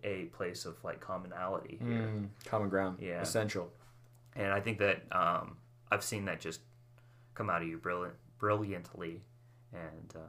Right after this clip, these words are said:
Speaker 1: just wanna, like, say that.
Speaker 2: Thanks. That, that's actually really encouraging,
Speaker 1: Yeah.
Speaker 2: too, because sometimes, like, we have these, these moments of growth that we
Speaker 1: Yeah.
Speaker 2: go through,
Speaker 1: Yeah.
Speaker 2: and we think we're going through them,
Speaker 1: Right.
Speaker 2: but we're like, "Well,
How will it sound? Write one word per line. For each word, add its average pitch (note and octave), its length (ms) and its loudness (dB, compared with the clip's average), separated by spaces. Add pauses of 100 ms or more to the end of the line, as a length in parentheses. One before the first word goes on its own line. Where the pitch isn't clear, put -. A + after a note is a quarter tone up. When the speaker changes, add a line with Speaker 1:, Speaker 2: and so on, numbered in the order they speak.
(200)
Speaker 1:
just G2+ 160 -10
wanna, E2 180 -4
like, E2 120 -6
say E2 200 -8 (100)
that. E2 100 -10 (360)
Speaker 2:
Thanks. A2 420 2
That, - 280 0
that's G#2 360 2
actually G2 320 -2
really F#2+ 260 -2
encouraging, F2+ 520 -4
Speaker 1:
Yeah. - 60 -8
Speaker 2:
too, F#2+ 180 -2
because F#2 400 -2 (380)
sometimes, B2 720 6
like, A#2+ 220 0
we C3 180 6
have B2 220 10
these, A2 380 0 (120)
these A#2 240 2 (140)
moments A#2 420 10
of G2+ 100 0
growth A2 460 8
that G#2 120 4
we G#2+ 100 2
Speaker 1:
Yeah. A2 60 8
Speaker 2:
go A2+ 140 12
through, G2 420 6 (260)
Speaker 1:
Yeah. F#2+ 60 -6 (120)
Speaker 2:
and G#2 140 4
we G3+ 140 12
think D#3+ 280 8
we're G#2+ 100 6
going G2+ 220 8
through G#2 280 2
them, G2 240 6
Speaker 1:
Right. F2+ 220 4
Speaker 2:
but A#2 100 8
we're A2+ 140 8
like, G#2 180 6
"Well, A2+ 300 8